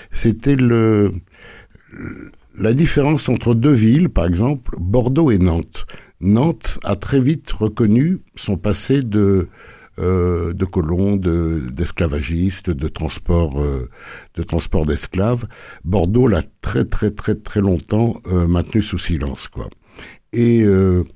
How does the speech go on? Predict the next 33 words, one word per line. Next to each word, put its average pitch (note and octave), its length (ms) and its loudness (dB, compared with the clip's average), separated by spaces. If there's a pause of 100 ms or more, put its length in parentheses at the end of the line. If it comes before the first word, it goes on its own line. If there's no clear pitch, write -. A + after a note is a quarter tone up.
(320)
et G2+ 80 2
il A2+ 40 6
y A#2 60 6
a A2+ 80 6
aussi, D3 480 2
euh, G#2+ 240 6
Barcelone, B2+ 640 2
par G2+ 160 2
exemple. G#2 260 2
Barcelone, A#2 720 2 (580)
c'est - 240 -2
une G#2+ 140 4
ville C#3 180 2
qui A#2 200 -4
tournait D3 340 2
le A#2 60 4
dos A#2+ 160 2
à A2+ 40 2
la A2 120 2
mer F#2 280 2 (140)
jusqu'aux - 320 -2
Jeux F#2+ 220 2
Olympiques, F2+ 640 0 (440)
alors G#2 240 0
que G#2 80 -2
la F2 100 2
fortune B2 460 0
de G2 80 2
Barcelone G2+ 520 -2
venait G#2+ 280 2
de G2+ 80 2
la G2+ 80 2
mer. F2 260 2